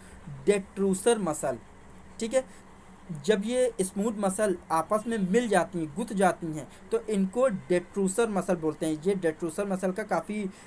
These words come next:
important role होता है। So इसके बारे में हम continue करेंगे। The detrusor, अ, detrusor muscle are also act as a sphincter at the apex of the bladder। ये एक sphincter की तरह काम करती हैं। ठीक है, there is a triangular area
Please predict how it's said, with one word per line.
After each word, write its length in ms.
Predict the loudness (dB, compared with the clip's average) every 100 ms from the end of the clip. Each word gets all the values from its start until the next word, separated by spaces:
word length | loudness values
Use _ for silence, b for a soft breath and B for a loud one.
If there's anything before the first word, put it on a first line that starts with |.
| B 4 6 8 6 4
important 520 | 0 2 2 2 0
role 180 | 2 2
होता 260 | 0 0 0
है। 300 | 2 0 0
So 140 | -6
इसके 240 | -6 -6 0
बारे 220 | 2 2
में 80 | -2
हम 180 | -4
continue 440 | -4 -4 -2 -2 -2
करेंगे। 400 | -2 -2 -2 -2 B B 0
The 120 | 2
detrusor, 560 | 2 0 -2 -2 -2 -4 -8 2
अ, 20 |
detrusor 800 | 4 4 4 2 2 0 2 2
muscle 340 | 2 0 0 -2 2
are 140 | 2 4 2
also 320 | 0 2 0 0
act 220 | -2 0
as 200 | 0 2
a 160 | 0 -2 B B B
sphincter 580 | 0 0 0 0 2 0 2
at 180 | 0 2
the 100 | 2 4
apex 380 | 0 2 -2 0
of 180 | -4 0
the 120 | 0
bladder। 420 | 0 2 2 2 -2 B B -8
ये 120 | -2
एक 240 | 2 2 2 -4
sphincter 480 | -2 0 2 0
की 100 | 0
तरह 200 | 0 0
काम 220 | 2 -2 0
करती 280 | -4 -2
हैं। 260 | -4 -4 -10 -16 -20 -8
ठीक 140 | 0
है, 100 | 0 0 B B -16 4
there 240 | 6 6
is 140 | 2 0
a 60 |
triangular 500 | 2 2 2 2 2 0 2
area 320 | 2 4 2